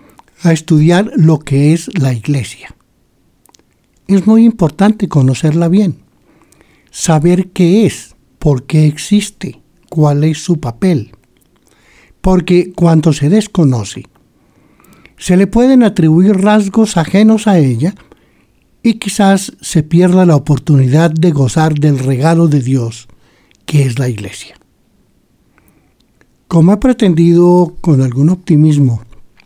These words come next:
que este programa llegue no solo a creyentes, sino también a no creyentes que puedan tener interés en conocer en qué creemos los católicos y en qué fundamos nuestra fe,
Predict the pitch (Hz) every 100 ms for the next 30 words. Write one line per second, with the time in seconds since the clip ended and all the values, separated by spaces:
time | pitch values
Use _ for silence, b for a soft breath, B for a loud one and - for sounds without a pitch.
0 | _ _ b b b b - 160 - 202
1 | 196 160 165 180 185 180 180 180 180 175
2 | 175 175 170 151 135 131 185 175 - 117
3 | - - b b b b - - 170 175
4 | 180 175 226 240 180 185 185 196 180 190
5 | 190 202 196 - b b b b _ 170
6 | 156 175 180 180 170 151 160 185 180 151
7 | 160 151 180 170 135 135 - 156 160 -
8 | 156 147 170 156 180 165 160 160 147 135
9 | 156 - 131 160 143 131 - 104 - -
10 | b b b b b _ _ _ _ _
11 | 185 196 220 175 175 208 202 202 170 165
12 | 151 127 165 165 139 117 123